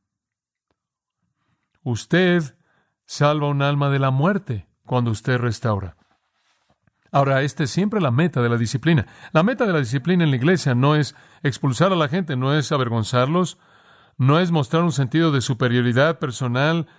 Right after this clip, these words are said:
en contraste a su injusticia, no es jugarle a Dios, no es ejercer autoridad en poder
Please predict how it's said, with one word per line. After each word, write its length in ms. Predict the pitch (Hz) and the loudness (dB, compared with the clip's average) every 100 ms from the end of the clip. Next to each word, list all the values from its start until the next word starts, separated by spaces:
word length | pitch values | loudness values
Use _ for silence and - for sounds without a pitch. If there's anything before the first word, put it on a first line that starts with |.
| _ _ _ _ _ _ _ _ - | _ _ _ _ _ _ _ _ -4
en 120 | 123 | 0
contraste 400 | 127 160 156 156 | 2 0 0 -2
a 40 | |
su 100 | 123 | -2
injusticia, 560 | 127 123 - 160 156 143 | -2 -2 -2 -2 0 0
no 100 | 156 | 0
es 80 | 147 | 0
jugarle 360 | 127 143 147 | 0 0 0
a 40 | 120 | 0
Dios, 400 | 139 180 175 - - | 0 0 -2 -8 -6
no 100 | 139 | -2
es 80 | 147 | 0
ejercer 360 | 143 135 147 156 | 0 0 2 0
autoridad 440 | 139 127 135 165 | 0 0 2 0
en 80 | 135 | -2
poder 600 | 127 117 131 165 175 | -2 -2 0 2 0